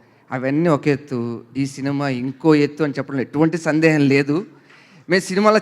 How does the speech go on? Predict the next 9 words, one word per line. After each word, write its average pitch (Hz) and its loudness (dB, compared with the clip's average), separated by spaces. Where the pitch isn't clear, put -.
చేసామని 220 4
చెప్పడం 196 0
లేదు, 190 2
సినిమా 202 0
చూసిన 202 -4
తర్వాత 185 -2
ప్రతి 160 0
ఒక్కరూ 180 4
చెప్తారు. 147 -8